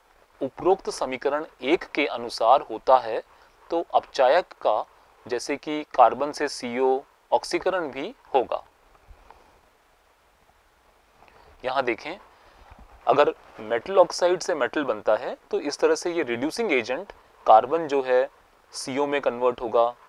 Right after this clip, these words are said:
तो डेल्टा जी C converting into C O देखना है, और या फिर सी ओ जो है वो सी ओ टू में convert होगा, तो डेल्टा जी सी ओ converting into सी ओ टू देखना है। यदि upchain के लिए carbon लिया जाता है,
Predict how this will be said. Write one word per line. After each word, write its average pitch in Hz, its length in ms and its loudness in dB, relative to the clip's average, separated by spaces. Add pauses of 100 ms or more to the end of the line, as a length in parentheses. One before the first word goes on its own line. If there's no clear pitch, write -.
तो 127 80 -8
डेल्टा 110 340 -2
जी 120 240 -6
C 127 220 -8
converting 113 480 -4
into 113 320 -12
C 101 80 -10
O 117 100 -4
देखना 113 360 -8
है, 110 240 -4 (480)
और 101 300 0
या 117 140 2
फिर 131 180 -4
सी 143 320 -4
ओ 180 80 4
जो 151 180 -2
है 135 160 -2
वो 123 140 -4
सी - 180 -10
ओ 117 80 -2
टू 143 140 -6
में 139 120 -4
convert 120 340 0
होगा, 120 300 0 (180)
तो 123 60 -14
डेल्टा 107 300 -4
जी 117 180 -6
सी - 240 -10
ओ 147 60 0
converting 117 480 -4
into 117 200 -12
सी 107 180 -12
ओ 104 80 -6
टू 131 140 -10
देखना 117 340 -6
है। 117 220 -12 (1500)
यदि 160 360 0 (640)
upchain 196 440 0
के 196 140 -4
लिए 127 280 -4 (320)
carbon 135 420 4
लिया 147 260 2
जाता 127 340 0
है, 120 240 -6